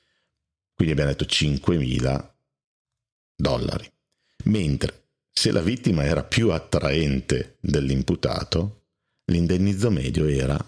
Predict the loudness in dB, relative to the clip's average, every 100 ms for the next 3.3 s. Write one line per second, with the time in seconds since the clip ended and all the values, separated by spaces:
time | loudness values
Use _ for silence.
0 | -2 2 2 0 -4 -12 _ _ _ _
1 | _ _ -8 -4 -4 -4 -2 -2 -4 _
2 | _ -2 0 0 0 2 2 0 0 0
3 | -2 -4